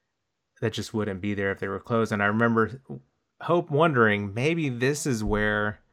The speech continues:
man, I don't know. And you took it even further about the church stepping in, but I was like, maybe this is where people, the,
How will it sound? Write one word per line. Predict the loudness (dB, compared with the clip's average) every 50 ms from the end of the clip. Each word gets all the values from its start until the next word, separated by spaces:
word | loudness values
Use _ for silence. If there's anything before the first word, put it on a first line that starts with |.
| _ _ _ _ -4
man, | 0 2 4 4 4 4
I | 6 6
don't | 6 6
know. | 6
And | 6 4
you | 2 4
took | 6 6 6
it | 6 6
even | 4 4 2 0
further | 2 4 6 6 8 6
about | 4 4 0
the | -2 -4
church | -4 -2 -2 -2 -2 -4
stepping | -4 -4 -2 -2 -2 -4 -4
in, | -4 -6 -6 -4
but | -4 -4
I |
was | -4 -4
like, | -4 0
maybe | 2 2 4 4 4 2
this | 2 0 -2 -2
is | -2 0
where | 0 0 0
people, | -2 -2 -4 -4 -4 -2 -2 -4 -4 -4 -10 -20 -20 _ _ _ _ _ _ -12
the, | -8 -2 0 2 2 4 2 2 0 -2 -6